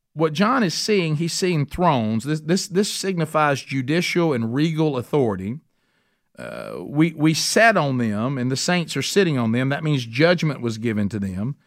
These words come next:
Saints with both, you know, uh, will enf-, will, will enforce God's will, will settle any disputes that go on in the millennial kingdom.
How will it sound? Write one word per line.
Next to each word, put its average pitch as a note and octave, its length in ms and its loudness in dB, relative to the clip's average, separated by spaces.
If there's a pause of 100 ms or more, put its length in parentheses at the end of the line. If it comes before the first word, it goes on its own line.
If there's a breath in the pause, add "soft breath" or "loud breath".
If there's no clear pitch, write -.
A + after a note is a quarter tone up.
(220)
Saints E3+ 520 0
with D3 200 -2
both, D3 380 0 (360)
you C#3 120 0
know, A#2+ 280 2
uh, A#2+ 280 -6
will C3 200 0
enf-, B2 260 -2
will, C3 180 0
will D3 180 4
enforce E3+ 500 2
God's E3 420 0
will, E3 520 2 (440)
will C3+ 200 4
settle E3 560 2
any D#3+ 200 0
disputes E3 580 -2
that D3+ 180 -4
go D#3+ 220 4
on E3 240 2
in D#3 200 -2
the D#3 60 0
millennial D#3+ 460 0
kingdom. D3+ 600 -4